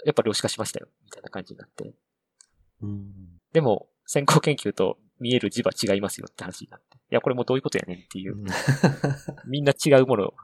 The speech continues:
Speaker 1: 見てるやないかっていう。
Speaker 2: <laughs> 確かに。
Speaker 1: はい。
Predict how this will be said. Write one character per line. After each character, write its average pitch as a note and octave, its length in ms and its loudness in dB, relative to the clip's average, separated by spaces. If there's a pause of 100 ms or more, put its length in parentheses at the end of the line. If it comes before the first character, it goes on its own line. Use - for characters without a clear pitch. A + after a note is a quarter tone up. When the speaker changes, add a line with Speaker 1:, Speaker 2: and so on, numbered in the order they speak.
(120)
Speaker 1:
見 - 100 -18
て A#2 100 0
る F#2+ 80 -6
や F2+ 80 -2
な F#2+ 80 -12
い - 60 -12
か - 180 -10
っ - 60 -20
て G2+ 120 -8
い - 140 -10
う。 C3+ 280 6
Speaker 2:
<laughs> - 100 -4
確 E3+ 640 6 (400)
か - 100 -12
に。 - 60 -16 (440)
Speaker 1:
は G2+ 260 -2
い。 F#2+ 100 -12